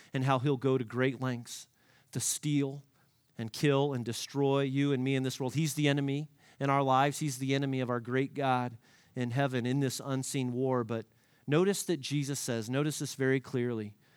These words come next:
Notice that Jesus says he has been judged, period. Past tense. And what does that mean? Well, it's a reminder, it's an encouragement for us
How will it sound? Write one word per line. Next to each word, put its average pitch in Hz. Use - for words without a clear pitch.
Notice 165
that 139
Jesus 143
says 131
he 151
has 117
been 104
judged, 87
period. 98
Past 104
tense. -
And 110
what 123
does 139
that 139
mean? 156
Well, 139
it's 131
a 143
reminder, 131
it's 120
an 127
encouragement 117
for 117
us -